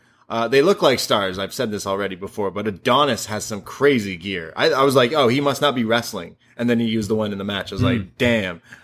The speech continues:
Speaker 1: Uh, was it polo as the logo, maybe? Like, man, it looks sick. As the pants, as the tight
Speaker 2: What, Ralph, Ralph Lauren?
Speaker 1: Ralph Lauren. Yeah,
Speaker 2: Yeah.
Speaker 1: maybe. Sorry. Yeah, sorry. It was Ralph. Yeah. Uh, looked awesome.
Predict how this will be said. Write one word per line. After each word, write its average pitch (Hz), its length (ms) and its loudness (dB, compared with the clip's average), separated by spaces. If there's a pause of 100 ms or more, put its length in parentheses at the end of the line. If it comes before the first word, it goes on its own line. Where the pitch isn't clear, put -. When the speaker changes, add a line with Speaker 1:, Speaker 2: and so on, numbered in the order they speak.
(100)
Speaker 1:
Uh, - 200 0
was 131 140 0
it 156 180 4
polo 180 680 2 (420)
as 165 180 -2
the 170 60 -2
logo, 185 380 4
maybe? 190 480 -2
Like, 110 320 -2
man, 107 260 -2
it 104 60 -4
looks 120 200 0
sick. 113 240 -2
As 110 140 0
the 107 100 -2
pants, 143 480 -8
as 127 120 -14
the 107 80 -8
tight 127 240 -4
Speaker 2:
What, 123 120 2
Ralph, 117 300 0
Ralph 127 240 2
Lauren? 127 260 -4
Speaker 1:
Ralph 147 220 4
Lauren. 135 340 6
Yeah, 127 160 4
Speaker 2:
Yeah. 127 60 6
Speaker 1:
maybe. 120 160 4
Sorry. 107 320 2
Yeah, 107 140 0
sorry. 107 240 0
It 101 40 -4
was 98 120 -6
Ralph. 104 260 -2
Yeah. 95 200 -4 (300)
Uh, 127 180 4
looked 175 260 4
awesome. 95 580 0